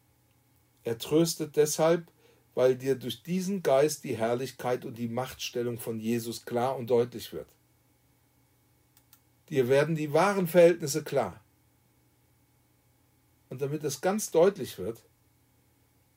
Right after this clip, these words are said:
durch den Heiligen Geist wirst du nicht dazu gebracht, die Nöte dieser Welt klein zu reden oder zu leugnen.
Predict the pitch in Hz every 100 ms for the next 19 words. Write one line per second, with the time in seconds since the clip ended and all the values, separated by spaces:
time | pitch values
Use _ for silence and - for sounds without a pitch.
0 | _ _ _ - 127 - 131 120 185 208
1 | 147 123 117 117 143 143 - _ _ _
2 | _ _ _ _ - - 170 165 262 -
3 | 214 180 190 170 - 160 180 - - _
4 | - _ - 151 147 165 240 - 214 165
5 | 202 202 233 180 135 185 - 190 196 247
6 | 247 - _ 170 - 202 151 151 185 208
7 | 190 190 185 - 226 226 269 - 98